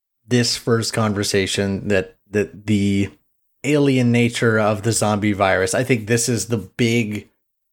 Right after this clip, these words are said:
umbrella that all of the other topics take place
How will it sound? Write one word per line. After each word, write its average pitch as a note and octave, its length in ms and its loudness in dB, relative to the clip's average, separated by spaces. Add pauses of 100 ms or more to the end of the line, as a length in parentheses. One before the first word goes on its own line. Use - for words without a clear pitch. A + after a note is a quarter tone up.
(140)
umbrella A#2+ 920 2 (280)
that C3 160 0
all C3 220 2
of B2 80 0
the B2+ 120 4
other A#2+ 220 2
topics - 760 -2
take - 340 -2
place G2 420 0